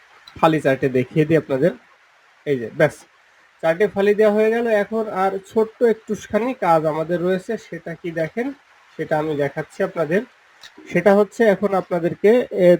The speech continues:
তিন রাস্তার একটি মোড়ে যেতে হবে। তিন রাস্তার মোড়টা দেখেন, এই যে এই দিক থেকে একটা রাস্তা এসছে, ঠিক আছে? এই রাস্তাটি, আহ, আপনি চাইলে তিন রাস্তার মোড়ে করতে পারেন অথবা চার রাস্তার মোড়ে করতে পারেন। আমি দেখিয়ে দিচ্ছি আপনাদেরকে।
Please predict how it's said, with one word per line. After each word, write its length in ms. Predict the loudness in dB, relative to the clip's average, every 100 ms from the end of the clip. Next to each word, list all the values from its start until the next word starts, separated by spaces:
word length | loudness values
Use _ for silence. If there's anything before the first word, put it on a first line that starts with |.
| 4
তিন 200 | 2 4
রাস্তার 540 | 4 2 4 6 6 2 -18 _ _ _ _ _ _ -2
একটি 380 | -2 2 6 6 4
মোড়ে 340 | 2 8 8 8
যেতে 240 | 4 2
হবে। 140 | 2 2
তিন 240 | 2 2
রাস্তার 380 | 2 0 0 0
মোড়টা 380 | 2 2 2 2
দেখেন, 400 | 2 0 -8 -12 _
এই 120 | -6
যে 100 | -2
এই 160 | 0 2
দিক 180 | 2 2
থেকে 180 | 0 2
একটা 260 | 2 2 2
রাস্তা 380 | 2 0 2 4
এসছে, 400 | 4 2 0 2
ঠিক 200 | 4 4
আছে? 260 | 4 0 -4 _ _ _ 2
এই 100 | 6
রাস্তাটি, 640 | 6 4 2 4 0 0 -6 _ _ _ _ _
আহ, 300 | 0 2 4
আপনি 220 | 2 0 2
চাইলে 460 | 4 4 4 2 0 _ _ -20 _ -14 2
তিন 180 | 4 8
রাস্তার 360 | 6 6 2 4
মোড়ে 280 | 4 4
করতে 340 | 4 4 4 2
পারেন 360 | 4 4 2 -2
অথবা 300 | 0 2 4
চার 300 | 4 4 4
রাস্তার 320 | 2 0 0
মোড়ে 260 | 2 2
করতে 280 | 2 0 2
পারেন। 220 | 2 2
আমি 200 | 2 0
দেখিয়ে 400 | 4 2 4 2
দিচ্ছি 320 | 2 0 0 0
আপনাদেরকে। 540 | 2 0 0 0